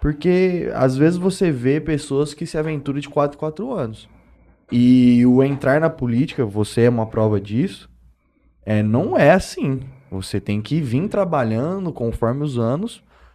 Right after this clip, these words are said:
para as pessoas saberem quem você é, pra verem o seu trabalho, pra poder confiar no voto futuramente. E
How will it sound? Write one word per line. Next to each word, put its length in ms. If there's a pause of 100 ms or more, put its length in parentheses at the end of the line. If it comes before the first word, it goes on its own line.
(200)
para 80
as 80
pessoas 380
saberem 440
quem 160
você 300
é, 340
pra 160
verem 380
o 60
seu 160
trabalho, 500
pra 140
poder 300
confiar 540
no 160
voto 460 (320)
futuramente. 640 (840)
E 520